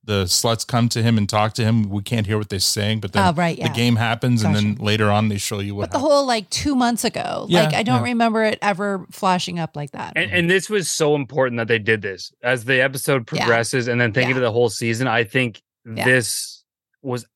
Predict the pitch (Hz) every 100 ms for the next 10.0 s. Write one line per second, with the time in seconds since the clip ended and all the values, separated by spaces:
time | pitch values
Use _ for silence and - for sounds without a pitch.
0 | - 143 143 120 147 131 127 123 113 113
1 | 123 107 120 113 107 110 107 107 101 -
2 | 107 110 139 120 104 - 107 117 98 95
3 | 92 92 _ 170 120 110 101 131 131 139
4 | 123 117 113 113 120 107 104 98 104 110
5 | 143 147 135 127 - 113 - - 135 123
6 | 117 98 113 113 117 107 123 107 110 -
7 | 101 104 101 107 95 87 98 85 90 -
8 | 90 87 _ _ _ _ - 90 95 98
9 | - 95 90 92 90 - 104 92 - 92